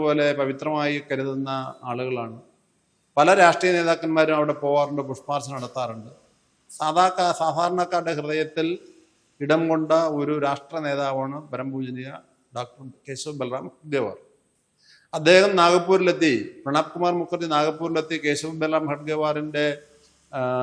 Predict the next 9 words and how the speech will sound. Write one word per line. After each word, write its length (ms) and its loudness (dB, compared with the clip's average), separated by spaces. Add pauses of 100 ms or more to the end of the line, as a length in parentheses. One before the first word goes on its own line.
(200)
സ്മൃതി 480 -4
സ്ഥലിൽ 300 2 (600)
ഒരു 220 -4 (160)
പുഷ്പാർച്ചന 560 -4
നടത്തി. 360 -4 (240)
അതാണ് 380 -4 (560)
ഡാനിഷ് 460 -2
അലിയെ 240 -2
പ്രകോപിപ്പിച്ചിട്ടുള്ളത്. 720 -8